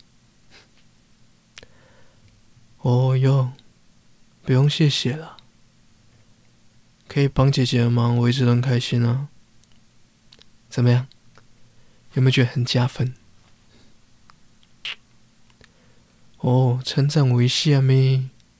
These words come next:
又不会怎样。啊，突然觉得今天好累，晚上好冷哦。如果有人可以称赞我一下，说我很棒就好了。啊，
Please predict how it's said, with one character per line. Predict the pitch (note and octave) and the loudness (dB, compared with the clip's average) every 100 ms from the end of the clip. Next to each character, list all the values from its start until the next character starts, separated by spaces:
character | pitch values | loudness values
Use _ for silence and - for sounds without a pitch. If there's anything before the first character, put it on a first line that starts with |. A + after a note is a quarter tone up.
| _ - - _ _ | _ -20 -20 _ _
又 | D3 | -4
不 | C#3+ | 0
会 | C#3 | 0
怎 | - B2 B2 | 0 0 2
样。 | B2+ B2 - _ - - _ - - - _ _ _ _ _ - - - - - - - - - - - - _ - | 0 -2 -8 _ -20 -20 _ -20 -20 -20 _ _ _ _ _ -20 -20 -20 -20 -20 -20 -20 -20 -20 -20 -20 -20 _ 0
啊， | E3 F3+ E3+ D#3+ D#3+ - - | 4 4 4 0 -6 -16 -12
突 | - E3 | -4 0
然 | D#3 | 0
觉 | D3 D3 C#3+ | 0 0 0
得 | D3 | 0
今 | - D3 | 0 2
天 | C#3+ C#3+ | 4 2
好 | C#3 C3 | 2 2
累， | C3 C3+ C#3 | 2 2 4
晚 | C3 B2+ | 2 2
上 | C3+ C3 | 2 0
好 | C3+ B2+ | 2 2
冷 | C3 C3 C3+ C#3 D3 | 2 2 0 -4 -8
哦。 | D3 F3+ F#3 - _ _ _ - - - _ _ - | -8 -8 -12 -14 _ _ _ -20 -20 -20 _ _ -8
如 | F3+ | -6
果 | E3 F3 | -4 -2
有 | E3 D3+ | 0 0
人 | D3 D3 | 0 -2
可 | - | -2
以 | D#3 D3+ | -2 -2
称 | - C#3+ C#3+ | -2 -2 -2
赞 | D3 C3+ | 0 0
我 | C3+ | 0
一 | C3 | -2
下， | - C#3+ | -2 -4
说 | - C#3 | -2 -2
我 | C#3 | -2
很 | - C#3 C3+ | -4 -6 -4
棒 | - C#3 | -4 -4
就 | C#3 C#3 | -4 -6
好 | D3 E3+ F3+ | -8 -14 -14
了。 | - F3+ F#3 G3 - _ - _ _ _ _ - - _ _ _ _ | -14 -12 -12 -14 -20 _ -20 _ _ _ _ -20 -20 _ _ _ _
啊， | - D3+ D#3 D3+ D#3 D3+ D#3 D#3 D3+ D3+ | -8 -4 -2 -2 -2 -4 -4 -6 -8 -10